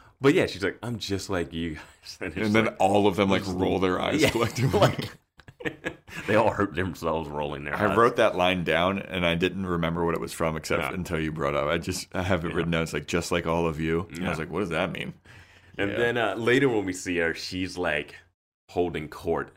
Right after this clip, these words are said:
Speaker 2: Yeah.
Speaker 1: And she's sitting there and she's talking like, "Hey, the, the way they pay you guys is, like, so low, and, like, we should unionize." And, like, there's this guy that I guess is a nanny too that's
Speaker 2: Mm-hmm.
Speaker 1: behind. He's like, "Oh, I should, I don't have a lot of time, but I should write up a charter." And she's like, "I don't know what that means, but sure, let's do it."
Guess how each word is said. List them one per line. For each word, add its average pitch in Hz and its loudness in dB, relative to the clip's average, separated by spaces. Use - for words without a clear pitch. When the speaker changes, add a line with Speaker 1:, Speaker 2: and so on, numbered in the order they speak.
Speaker 2:
Yeah. 73 -6
Speaker 1:
And 78 -4
she's 82 -8
sitting 82 -4
there 80 -4
and 71 -10
she's 82 -14
talking 82 -6
like, 78 -10
"Hey, 123 -4
the, 110 -8
the 107 -4
way 135 0
they 101 -2
pay 101 -6
you 80 -14
guys 71 -10
is, 67 -18
like, 65 -12
so 101 -8
low, 78 -6
and, 71 -10
like, 69 -10
we 90 -6
should - -12
unionize." 80 -6
And, 76 -10
like, 71 -10
there's 87 -2
this 82 -6
guy 87 0
that 92 -4
I 80 -2
guess 90 -6
is 98 -10
a 92 -2
nanny 90 -6
too 98 -10
that's 92 -4
Speaker 2:
Mm-hmm. 85 -6
Speaker 1:
behind. 98 -6
He's 82 -10
like, 76 -8
"Oh, 110 -4
I 98 0
should, - -12
I - -10
don't 107 -4
have 92 -4
a 85 -2
lot 82 -2
of 76 -10
time, 107 -4
but 78 -6
I - -18
should 82 -14
write 85 -4
up - -10
a - -8
charter." 101 -8
And 71 -8
she's - -18
like, - -12
"I 73 -2
don't 117 -2
know 85 -2
what 65 -6
that - -8
means, 73 -8
but - -12
sure, 76 -2
let's 73 -8
do 87 -10
it." 71 -12